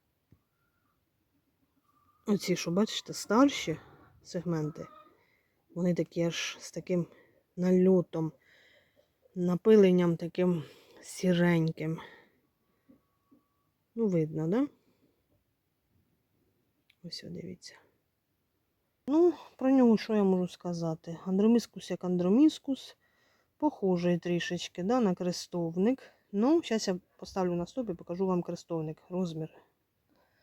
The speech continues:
Ось, о, дивіться, розмір крестовничка, це цього ампельного грейга,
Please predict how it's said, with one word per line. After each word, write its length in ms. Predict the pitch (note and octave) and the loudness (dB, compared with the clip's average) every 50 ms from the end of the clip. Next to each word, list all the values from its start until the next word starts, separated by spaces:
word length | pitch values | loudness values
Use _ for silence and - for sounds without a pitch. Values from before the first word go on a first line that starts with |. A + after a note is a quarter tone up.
| _ _ _ _ _ _ _ _ _ _ _ _ _ _ _ | _ _ _ _ _ _ _ _ _ _ _ _ _ _ _
Ось, 180 | F#3+ F#3 - - | -8 -8 -6 -6
о, 60 | F#3+ | -4
дивіться, 640 | F3 F#3 F#3 F3+ F3+ F3 - - - - F3+ E3+ D#3 - - | -2 0 0 2 0 -2 -2 -4 -6 -4 -4 -4 -4 -6 -4
розмір 480 | - G3 G3+ G3+ F#3 F3 E3+ F3 F3 E3+ | 2 6 6 6 6 6 4 2 0 0
крестовничка, 920 | - - F#3+ G3 - - - E4+ F#4+ D#4+ A3 F#3 - - - - F3 E3 - - - _ _ _ _ _ _ _ _ _ _ _ _ _ _ _ - - | -2 -2 -4 -4 -4 -2 2 4 6 6 6 4 2 0 -6 -10 -10 -12 -12 -14 -20 _ _ _ _ _ _ _ _ _ _ _ _ _ _ _ -20 -12
це 180 | - F3 E3 | -8 -6 -6
цього 340 | D#3+ - F3 F3 E3+ - F#3+ | -4 -2 -2 0 0 2 2
ампельного 640 | F3+ E3+ E3+ - E3+ E3+ E3+ E3+ E3 E3+ E3+ E3+ E3 - _ _ _ _ _ _ _ _ _ _ _ _ _ _ | 2 2 0 0 -2 -2 -2 -2 -2 -2 -2 -4 -6 -8 _ _ _ _ _ _ _ _ _ _ _ _ _ _
грейга, 580 | - - E3+ F3+ F3+ E3+ E3+ E3+ - - E3 | -12 -6 -2 0 2 2 2 0 -4 -8 -16